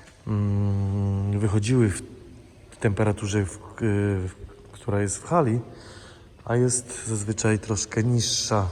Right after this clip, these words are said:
niż na zewnątrz, jeśli jest wszystko pozamykane. Przerwa. Jeszcze jest godzina czasu, jest godzina pracy. No, chociaż w sumie światło jest na hali, także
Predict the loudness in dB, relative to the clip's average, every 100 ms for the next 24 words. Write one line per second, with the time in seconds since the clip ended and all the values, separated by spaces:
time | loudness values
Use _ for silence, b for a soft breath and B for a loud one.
0 | -2 -2 -2 -2 -2 0 0 2 0 -2
1 | -4 -14 B B B B B -10 -6 -4
2 | -4 -4 -4 -4 -4 -2 0 0 0 -2
3 | -2 -6 -12 B B B B B B B
4 | B B -16 -6 4 4 6 4 2 -2
5 | B B -20 -20 B B B B B B
6 | B B -6 -2 0 0 2 2 4 2
7 | 2 2 0 -2 -4 -2 2 2 2 0
8 | 0 2 0 -2 B B B B B B
9 | B B B B B B B -20 B B
10 | B -6 -4 -4 -2 -2 0 -2 2 2
11 | 4 2 2 2 0 -2 -2 0 2 4
12 | 4 2 0 0 0